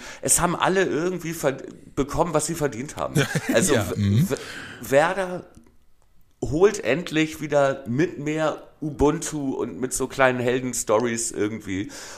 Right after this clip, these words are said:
Speaker 1: holt diesen wichtigen Dreier. Ähm, äh, Wolfsburg kriegt auch das, was es verdient irgendwie, nämlich da unten noch tiefer reingedrückt zu werden. Und ja, ich fand es irgendwie, hat mir das so ein bisschen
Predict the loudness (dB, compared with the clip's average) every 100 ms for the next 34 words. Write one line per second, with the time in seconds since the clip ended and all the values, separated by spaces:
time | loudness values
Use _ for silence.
0 | -2 2 4 2 -2 -6 -6 -6 -6 -6
1 | -6 -4 0 2 2 0 -4 -14 -16 -6
2 | 4 6 6 2 -4 -4 -2 0 0 -2
3 | -6 -14 -8 6 6 6 0 -2 -4 -4
4 | -6 0 2 2 -2 -12 -10 0 0 2
5 | -2 -2 -2 0 0 0 -2 -4 2 4
6 | 4 0 -4 -4 -2 0 0 0 -2 -4
7 | -12 -18 _ _ -20 -20 _ _ 8 8
8 | 6 2 0 0 0 -4 -2 -2 -2 -2
9 | 0 -2 -6 -6 -4 -4 -6 -2 -2 2
10 | 4 2 0 -2 0 0 0 -2 -2 0
11 | 0 0 -2 -6 -8 -8 -8 -10 -16 -16
12 | -16 -16 -16 -8 -4 0 2 2 2 0
13 | 0 -2 0 0 -2 -6 -10